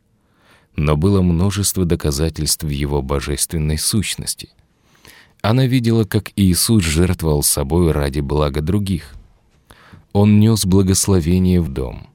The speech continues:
Его жизнь изменяла общество. Среди беспечных, грубых, неотесанных людей, среди нечестивых мытарей и отчаявшихся грешников, неправедных самарян, язычников-воинов,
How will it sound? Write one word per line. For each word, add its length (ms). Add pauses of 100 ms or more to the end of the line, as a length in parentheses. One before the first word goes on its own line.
(500)
Его 340
жизнь 520
изменяла 840
общество. 760 (680)
Среди 380
беспечных, 880 (220)
грубых, 640
неотесанных 800
людей, 500 (360)
среди 400
нечестивых 840
мытарей 640
и 160
отчаявшихся 800
грешников, 800 (480)
неправедных 880
самарян, 680 (160)
язычников-воинов, 1400